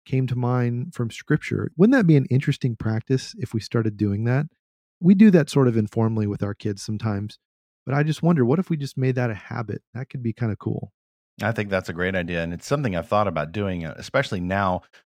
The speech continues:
Speaker 2: when, although I feel like I can do that informally, just as I go, it's probably very wise to do a formal practice like that. Otherwise, you're not going to get to the point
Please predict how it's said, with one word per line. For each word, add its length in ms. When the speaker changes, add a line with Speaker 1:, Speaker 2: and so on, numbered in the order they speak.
Speaker 2:
when, 360
although 320
I 160
feel 280
like 220
I 100
can 180
do 140
that 240
informally, 800
just 240
as 220
I 80
go, 440
it's 220
probably 520
very 260
wise 440
to 100
do 200
a 80
formal 420
practice 540
like 220
that. 280
Otherwise, 440
you're 80
not 220
going 180
to 60
get 240
to 60
the 120
point 420